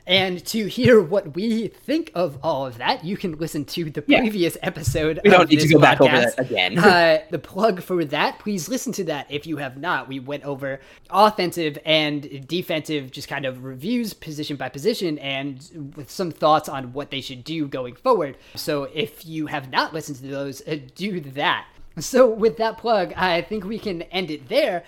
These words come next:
Speaker 1: Uh, we can
Speaker 2: Yeah.
Speaker 1: plug what is coming next for us, and that is going to be talking quarterbacks with Mark Schofield. That's something we did during the season, and now that we have, uh, maybe a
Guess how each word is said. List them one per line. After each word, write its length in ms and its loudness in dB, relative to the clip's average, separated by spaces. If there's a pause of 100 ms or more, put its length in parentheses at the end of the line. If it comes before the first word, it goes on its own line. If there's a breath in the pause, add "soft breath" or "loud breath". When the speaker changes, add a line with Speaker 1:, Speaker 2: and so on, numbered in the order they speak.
(160 soft breath)
Speaker 1:
Uh, 60 -2
we 160 -6
can 140 -4
Speaker 2:
Yeah. 100 0
Speaker 1:
plug 380 -4
what 200 -2
is 200 -2
coming 480 -6
next 240 -6
for 200 -6
us, 200 -4
and 180 -8
that 220 -8
is 140 -8
going 280 -6
to 120 -10
be 500 -6
talking 400 -8
quarterbacks 640 -2
with 160 -8
Mark 260 -2
Schofield. 600 -2 (320 loud breath)
That's 240 -4
something 340 -6
we 140 -12
did 800 -8
during 360 -4
the 100 -10
season, 480 -8 (200 soft breath)
and 120 -8
now 200 -2
that 240 -6
we 140 -10
have, 420 -4
uh, 160 0
maybe 380 -6
a 200 -8